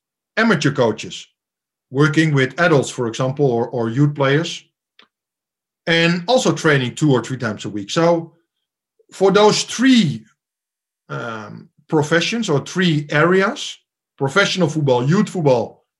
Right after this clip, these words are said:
and amateur football, I will apply the off-season periodization, pre-season periodization, in-season periodization,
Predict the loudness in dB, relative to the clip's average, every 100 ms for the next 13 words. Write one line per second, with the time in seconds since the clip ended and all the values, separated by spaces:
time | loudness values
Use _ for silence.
0 | -4 -2 0 0 0 -4 -4 -4 -4 -6
1 | _ _ _ _ _ _ _ _ -2 0
2 | 4 2 2 2 4 6 4 4 0 -6
3 | _ _ _ -8 -6 0 0 2 0 0
4 | 0 2 2 2 2 0 0 -4 -6 -10
5 | -18 -4 -2 -2 -2 -2 -2 0 0 0
6 | 0 0 0 -2 -2 -6 _ _ -4 0
7 | 2 0 -2 -2 -2 -2 0 2 0 0
8 | -4 -4 -8